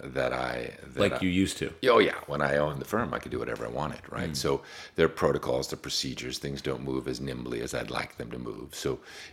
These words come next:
Speaker 1: it's accepting that reality. And so, but that's okay. I mean, if that's, if that's the toughest thing I'm dealing with.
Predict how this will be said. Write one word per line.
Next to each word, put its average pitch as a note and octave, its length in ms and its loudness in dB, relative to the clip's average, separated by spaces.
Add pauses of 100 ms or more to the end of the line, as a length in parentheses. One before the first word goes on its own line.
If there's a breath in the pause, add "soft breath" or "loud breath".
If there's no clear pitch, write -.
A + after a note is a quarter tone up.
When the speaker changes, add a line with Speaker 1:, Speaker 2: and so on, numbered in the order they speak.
Speaker 1:
it's D#2 180 0
accepting C#2 680 2
that C2+ 380 -2
reality. B1+ 560 -6 (180)
And C2+ 500 -4
so, A2+ 280 6 (320 loud breath)
but - 60 2
that's - 160 10
okay. - 260 -8
I - 60 -2
mean, A#1+ 100 -4
if A#1+ 80 -8
that's, - 360 -4
if - 120 -14
that's C#2+ 240 -4
the - 40 -8
toughest - 220 -2
thing B1 140 -6
I'm G#1 140 -8
dealing B1 280 -6
with. - 140 -14